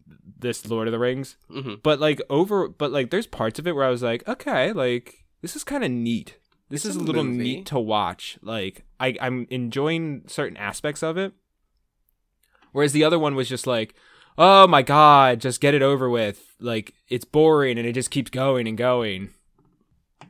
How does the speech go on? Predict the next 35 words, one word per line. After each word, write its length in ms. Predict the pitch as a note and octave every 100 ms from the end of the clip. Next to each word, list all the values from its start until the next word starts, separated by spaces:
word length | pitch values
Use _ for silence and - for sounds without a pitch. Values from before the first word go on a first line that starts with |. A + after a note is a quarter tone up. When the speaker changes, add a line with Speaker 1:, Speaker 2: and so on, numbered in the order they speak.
| _ _ D3+
Speaker 2:
I 80 |
wish 240 | D3 F3 -
this 220 | G#3 -
was, 100 | E3
like, 140 | C#3+
the 80 | C#3
Temple 380 | B2 C3 B2+ A#2
of 120 | A2
Doom 360 | A2 G2+ F#2+ G2
situation, 720 | - G2+ F#2+ F#2 - F2 G2
where 180 | G#2 A2+
it 60 | G#2+
was 120 | G#2
just, 140 | A2
like, 160 | A#2+ A2+
the 120 | A2+
oddball 680 | F#2+ G2+ A2 A2+ A#2 A#2+ A#2+
that, 160 | A2
like, 200 | G2 G2+
kind 260 | - G#2 G2
of 100 | G#2+
was 200 | G#2 G#2+
amazing, 500 | G#2 G2 G#2 B2+ C3+
but 120 | A2+
it's 140 | G#2 -
just 180 | G2+
not 240 | G2+ F#2 -
for 120 | -
me. 240 | D#2+ C2+ A2
Like, 180 | - G2
it 60 | G2+
just 140 | G#2+
Speaker 1:
No. 140 | A#3
Speaker 2:
didn't, 220 | F#2 F#2 - _ _ _ _
yeah. 180 | - F2+